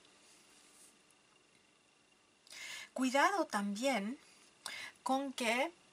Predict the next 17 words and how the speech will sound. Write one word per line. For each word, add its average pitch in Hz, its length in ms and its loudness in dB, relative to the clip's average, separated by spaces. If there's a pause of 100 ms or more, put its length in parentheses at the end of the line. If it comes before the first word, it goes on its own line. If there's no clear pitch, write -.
(220)
esta 233 340 2
persona, 214 720 4 (1200)
eh, 226 380 0
pretenda 262 400 0
tener 277 260 2
una 247 220 0
relación 214 540 0
contigo 208 640 0 (100)
mientras 233 1160 2
sostiene 240 800 2
o 226 100 4
mantiene 202 800 2 (460)
una 240 280 2
relación 226 720 0
con 214 260 2
otra 262 340 4
persona. 196 720 4